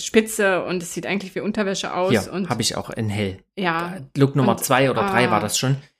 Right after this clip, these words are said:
Speaker 1: das ist richtig furchtbar.
Speaker 2: Fand
Speaker 1: Schaut's
Speaker 2: ich
Speaker 1: euch an.
Speaker 2: ganz, find ich ganz schlimm. Sorry, sorry for that. Also, es ist toll, wenn man experimentiert. Das ist alles super. Und ich mag das auch. Ausprobieren und expressiv sein.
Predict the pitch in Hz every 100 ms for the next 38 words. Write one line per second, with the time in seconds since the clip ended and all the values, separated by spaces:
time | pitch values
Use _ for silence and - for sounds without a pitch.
0 | _ 190 - 175 - 214 208 - 202 -
1 | 165 170 - - 151 269 - 220 - 196
2 | 208 247 220 - - - 170 156 - 196
3 | 220 - 285 180 - 139 - 214 156 -
4 | - - 202 208 180 196 190 - 139 139
5 | - - _ _ - - 160 175 - -
6 | 214 262 226 190 180 170 - 139 143 135
7 | 131 107 117 - - - - 151 156 143
8 | 117 117 117 120 139 135 - 107 113 -
9 | 151 143 - 110 104 - _ _ _ -
10 | 131 - 135 - 120 120 - -